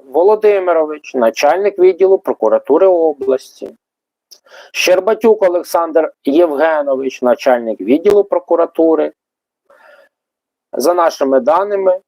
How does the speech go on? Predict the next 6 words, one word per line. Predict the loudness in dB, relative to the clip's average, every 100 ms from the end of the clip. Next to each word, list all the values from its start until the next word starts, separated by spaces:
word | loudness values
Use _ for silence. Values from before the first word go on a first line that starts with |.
| _
один | -2 -2 -4
з | -4
керівників | -2 0 0 0 2 4 4 2 _ -6
Державної | -4 -4 -2 -2 -2 -2 -4 -4 _ _ _ _ _ -2
пенітенціарної | -2 -2 -4 -2 -4 -4 0 2 2 -2 -4 -2 0 2 0 -6 -8
служби. | -6 -4 -2 -6 -12